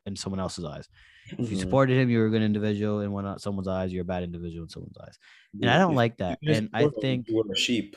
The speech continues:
Speaker 2: That's what they were saying. "Oh, oh, you only believe what the media wants you to think. You're, like, you have no opinion."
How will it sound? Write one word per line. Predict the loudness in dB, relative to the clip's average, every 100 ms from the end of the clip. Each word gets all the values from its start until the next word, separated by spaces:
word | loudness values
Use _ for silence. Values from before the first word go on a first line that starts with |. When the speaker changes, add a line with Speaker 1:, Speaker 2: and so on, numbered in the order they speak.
| _ _ -4
Speaker 2:
That's | -2
what | 0
they | 2
were | 0
saying. | 0 0
"Oh, | 0 2 4
oh, | 4
you | 4 2
only | 2
believe | 0 0 0
what | 0 0
the | 0
media | 0 2 0
wants | -2 -6
you | -8
to |
think. | -6 -4 -4 -8 -8 -2
You're, | 0 2 0 0
like, | -2 -6 -12 _ _
you | -2
have | 0
no | 2
opinion." | 0 2 2 0 -2 -8